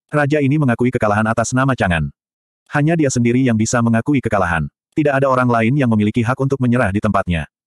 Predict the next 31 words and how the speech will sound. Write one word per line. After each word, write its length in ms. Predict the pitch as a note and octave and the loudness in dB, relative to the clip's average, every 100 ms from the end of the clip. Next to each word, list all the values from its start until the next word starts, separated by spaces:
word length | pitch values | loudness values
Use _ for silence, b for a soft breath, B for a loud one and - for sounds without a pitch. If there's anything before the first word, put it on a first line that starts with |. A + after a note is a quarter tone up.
| _ _ _ - | _ _ _ -2
Raut 180 | C#3+ D#3+ | 0 0
mata 240 | C#3+ - D3 | 0 0 0
yang 80 | C3 | 0
terhormat 400 | B2 A#2 A#2 - | 0 2 0 0
Ku 160 | B2 | 0
Hui 160 | B2+ C3 | 2 0
tumbuh 240 | B2+ A#2+ | 0 0
agak 160 | B2+ B2 | 0 0
dingin 240 | A#2+ A2 | 0 2
lagi. 320 | F#2+ E2+ D2+ - _ | 0 0 -4 -8 _
Dia 240 | - D3 E3 | -4 0 0
perlahan 320 | D3+ B2 C3+ | 0 0 2
mengangkat 320 | B2 A2+ A#2 | 2 0 0
kepalanya, 480 | - - G2+ F2 A#2+ - _ | -2 0 0 0 -2 -4 _
saat 160 | - C3 | -2 0
dia 160 | C#3+ B2+ | 0 2
menunjuk 320 | A2 A2 A2 | 2 0 0
ke 0 | |
area 240 | G2+ G2+ | 0 0
tempat 240 | G#2+ G#2 A#2 | 0 -2 0
duduk 240 | B2 C3 | -2 0
penonton, 400 | B2+ B2 G2 E2 - _ | 0 0 0 -2 -8 _
"Holy 320 | C3 D3+ C#3 | 0 0 0
Efes 160 | A#2 | 0
Realm 320 | A2+ G#2 G#2 B2 | 0 0 0 0
King, 160 | B2+ C#3 - | -2 -4 -4
yang 80 | B2+ | -2
terhormat 400 | A#2+ A#2 A#2 A#2 | 0 0 0 0
ini 160 | A#2 | 0
memperingatkanmu 560 | A2+ A2 G2+ G2+ G#2+ G#2+ | 0 0 0 0 0 0
untuk 240 | A#2+ B2 | 0 -2